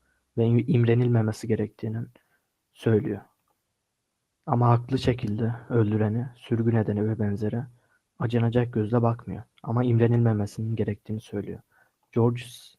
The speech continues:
Sokrates'e, "Sen haksızlık yapmaktansa haksızlığa uğramayı mı tercih edersin Sokrates?" diye sorar.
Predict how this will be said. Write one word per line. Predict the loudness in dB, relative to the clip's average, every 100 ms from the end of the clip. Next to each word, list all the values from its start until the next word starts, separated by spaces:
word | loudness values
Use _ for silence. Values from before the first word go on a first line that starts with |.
| _
Sokrates'e, | -8 -6 -2 -2 -2 -6 -10 -12 _ _ _ _ _ _ _
"Sen | -6 -2
haksızlık | 0 -2 -4 -6 -4 0
yapmaktansa | 0 0 -4 -2 -2 0
haksızlığa | 0 -2 -2 2 4
uğramayı | 4 2 2 0
mı | 0
tercih | -2 -4 -4 -4
edersin | -4 -8 -12
Sokrates?" | -16 -14 -12 -10 -12 -14 -10
diye | -10
sorar. | -8 -12 -12